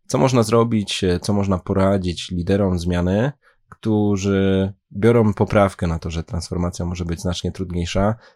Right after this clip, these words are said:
co mogą zrobić, żeby było lepiej, żeby ta transformacja poszła im, e, sprawniej, może bez, e, aż tak wielkich, e, dramatów, o jakich trochę teraz, e,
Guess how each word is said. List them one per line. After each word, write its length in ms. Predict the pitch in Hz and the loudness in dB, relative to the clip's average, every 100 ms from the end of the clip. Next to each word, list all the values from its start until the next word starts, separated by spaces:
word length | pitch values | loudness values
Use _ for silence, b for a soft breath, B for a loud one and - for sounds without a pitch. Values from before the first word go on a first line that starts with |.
| b | b
co 120 | - | 2
mogą 280 | 117 110 101 | 4 4 2
zrobić, 340 | 101 95 90 | 2 0 0
żeby 220 | 92 87 87 | -2 -4 -2
było 340 | 90 87 85 | 0 0 0
lepiej, 300 | 85 - 73 | -2 -6 -8
żeby 420 | 82 78 80 80 | -8 -6 -6 -6
ta 140 | - 82 | -6 -8
transformacja 640 | - 82 - 80 78 82 | -8 -8 -6 -6 -6 -8
poszła 460 | 76 82 - 76 76 | -8 -10 -8 -8 -8
im, 360 | - 82 78 73 b b b - | -8 -6 -6 -8 b b b -10
e, 220 | 78 78 | -8 -8
sprawniej, 680 | - 107 107 110 101 98 95 | -4 0 2 2 2 2 -2
może 400 | - 95 87 85 | -8 -6 -4 -4
bez, 460 | 80 80 80 - - 175 - 95 | -4 -6 -6 -10 -14 -20 -12 -6
e, 300 | 85 80 - _ - | -4 -6 -8 _ -6
aż 260 | 101 - | -6 -4
tak 300 | - 85 - - | -6 -6 -10 -8
wielkich, 580 | 87 82 - 80 - - | -6 -6 -8 -10 -10 -10
e, 240 | 82 78 | -6 -6
dramatów, 640 | 78 87 87 90 - 82 - | -4 -2 0 0 -2 -8 -8
o 60 | 87 | -8
jakich 280 | 85 85 - | -8 -10 -10
trochę 260 | 85 80 | -8 -8
teraz, 420 | - - 76 - | -10 -10 -8 -8
e, 280 | 80 76 78 | -6 -6 -8